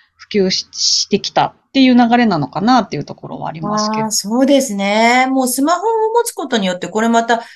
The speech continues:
Speaker 2: メッセンジャーとかね、そういうものを使って、メッセンジャー仕事で使っちゃったりしてる人もかなり多いですもんね。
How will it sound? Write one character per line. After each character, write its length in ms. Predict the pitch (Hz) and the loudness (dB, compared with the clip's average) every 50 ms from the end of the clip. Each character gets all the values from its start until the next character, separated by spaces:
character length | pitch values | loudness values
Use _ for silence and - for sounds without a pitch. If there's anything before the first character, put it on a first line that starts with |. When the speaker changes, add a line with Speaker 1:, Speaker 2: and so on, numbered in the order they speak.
| - _ | -20 _
Speaker 2:
メ 220 | - 208 214 220 233 | -8 -4 0 0 2
ッ 20 | |
セ 180 | 226 - 277 269 | 2 2 2 2
ン 60 | 226 | 2
ジ 80 | - | 2
ャ 60 | - 139 | 0 -2
ー 40 | |
と 80 | 135 113 | -2 -8
か 120 | - 98 | -12 -10
ね、 220 | 104 120 131 131 - | -8 -6 -4 -6 -6
そ 180 | - - 175 | -6 -6 -4
う 20 | 170 | -4
い 40 | 170 | -2
う 20 | |
も 120 | 170 165 | -2 -4
の 100 | 165 160 | -4 -4
を 20 | 139 | -6
使 220 | 135 - - - | -8 -8 -8 -10
っ 140 | 117 - - | -12 -12 -10
て、 260 | - 80 87 - - _ - - - - - _ _ | -10 -10 -10 -10 -12 _ -20 -20 -20 -20 -20 _ _
メ 120 | 214 214 240 | -2 0 0
ッ 40 | |
セ 160 | 233 233 359 370 | 0 0 -4 -2
ン 40 | |
ジ 60 | 269 202 | -2 -2
ャ 40 | |
ー 20 | 180 | -2
仕 100 | 180 - | -2 -2
事 240 | 220 220 233 233 269 | -2 -2 0 0 0
で 100 | 226 254 | 0 0
使 160 | 254 - - | -2 -2 -2
っ 80 | 254 254 | -2 -2
ち 80 | - | -2
ゃ 40 | 247 | -4
っ 60 | 240 | -2
た 100 | 240 233 | -2 -4
り 80 | 208 185 | -4 -4
し 100 | - - | -6 -2
て 100 | - 156 | -2 -2
る 60 | 151 | -2
人 220 | 143 139 - 160 147 | -2 -8 -8 -6 -6
も 100 | 139 139 | -6 -8
か 200 | - - 311 339 | -4 -4 -2 0
な 120 | 370 311 | 2 0
り 80 | 202 170 | 0 0
多 180 | 160 165 165 | 0 -2 -2
い 40 | 156 | -2
で 80 | 127 135 | -4 -6
す 120 | 139 139 | -8 -10
も 100 | 113 117 | -10 -8
ん 20 | |
ね。 300 | 131 - 139 240 247 247 | -4 -2 -2 -2 -2 -8